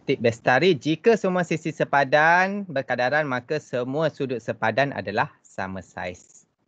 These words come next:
Okey, yang ini, ah, serupa, serupa. Minta maaf, tadi saya cakap kongruen lah. Serupa, eh. Okey, yang ini sudut dia sama lima puluh empat. Jadi sudut di sini lima puluh empat dekat,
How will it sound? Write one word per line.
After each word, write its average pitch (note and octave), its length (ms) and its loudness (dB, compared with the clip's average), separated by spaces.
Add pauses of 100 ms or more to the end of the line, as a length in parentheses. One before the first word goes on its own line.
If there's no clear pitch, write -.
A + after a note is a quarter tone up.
(380)
Okey, C3+ 560 0
yang C#3+ 160 2
ini, G#3 480 -2
ah, D#3+ 160 2
serupa, D#3 720 -2
serupa. C3 400 -6
Minta G#2+ 240 -6
maaf, C3+ 240 -6
tadi C3 160 -8
saya D#3 80 -4
cakap C#3+ 320 -8
kongruen C3 480 0
lah. A#2+ 140 -6 (100)
Serupa, D3+ 560 2
eh. E3+ 240 4 (1700)
Okey, D3+ 480 0
yang D#3 240 2
ini A3 320 0
sudut F#3 320 -2
dia F#3+ 160 4
sama E3+ 400 0
lima D#3 240 -2
puluh C#3+ 320 -4
empat. E3+ 320 0
Jadi C3+ 320 -2
sudut B2 320 -10
di A#2 160 -10
sini B2+ 240 -4
lima A#2 320 -2
puluh G#2 240 -6
empat G#2 480 0
dekat, G2 560 -4